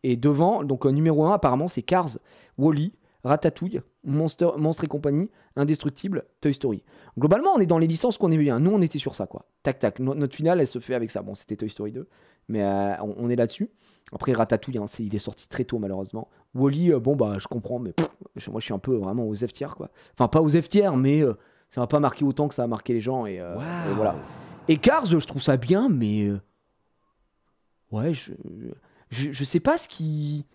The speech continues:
Speaker 1: c'est un très bon film, Cars, mais je sais pas ce qui, euh, excite autant les gens sur Cars, quoi. Cars, ah ouais, Cars, pour moi, c'est pas top cinq, hein, vraiment. Pour moi, euh,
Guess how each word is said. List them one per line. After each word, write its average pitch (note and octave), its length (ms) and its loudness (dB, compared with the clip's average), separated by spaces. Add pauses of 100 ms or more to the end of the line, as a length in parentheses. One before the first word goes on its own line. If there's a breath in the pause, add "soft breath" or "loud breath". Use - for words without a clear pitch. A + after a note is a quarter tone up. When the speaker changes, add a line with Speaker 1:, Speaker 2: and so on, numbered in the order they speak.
Speaker 1:
c'est - 140 2
un E3 60 4
très A3+ 180 2
bon A3+ 140 4
film, F4 200 -4
Cars, A#2 240 2
mais A2+ 100 2
je A2+ 100 -4
sais C#3+ 160 0
pas C#3+ 120 0
ce - 80 -6
qui, D3 280 0
euh, B2 40 4
excite D#3+ 300 -4
autant D#3 180 -4
les D3 80 2
gens D3+ 160 -4
sur A#2 180 -12
Cars, - 240 -10
quoi. - 220 -14 (1300)
Cars, F#3+ 160 2 (240)
ah A2 80 0
ouais, D#3 160 4
Cars, G#3+ 240 2
pour - 100 -8
moi, C#3 100 0
c'est - 120 -6
pas G#3 100 -2
top E3+ 140 0
cinq, G#3 220 -8
hein, - 60 -8
vraiment. E3 440 0
Pour G2 120 -12
moi, C3+ 240 -2
euh, G2 220 -2